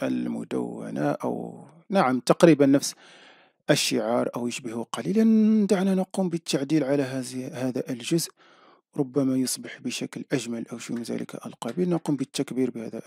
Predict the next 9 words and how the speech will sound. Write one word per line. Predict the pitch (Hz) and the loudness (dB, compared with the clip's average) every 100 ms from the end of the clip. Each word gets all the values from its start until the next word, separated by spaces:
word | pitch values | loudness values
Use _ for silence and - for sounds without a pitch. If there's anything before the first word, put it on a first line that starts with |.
| - | -16
الشكل. | - - 165 170 _ _ - - - _ | -14 -10 -8 -10 _ _ -20 -20 -20 _
يعني | 131 147 | 2 2
كنترول | 139 202 185 202 208 | 8 8 10 12 12
زائد، | 143 147 - - - | 12 6 6 -6 4
كنترول | 175 170 190 | 6 10 10
زائد | 156 185 190 | 10 10 8
حتى | - 170 | 6 2
تقوم | 165 165 175 156 | 2 2 4 4
بالتكبير. | 165 165 151 - - - - | 2 0 0 -2 -6 -8 -16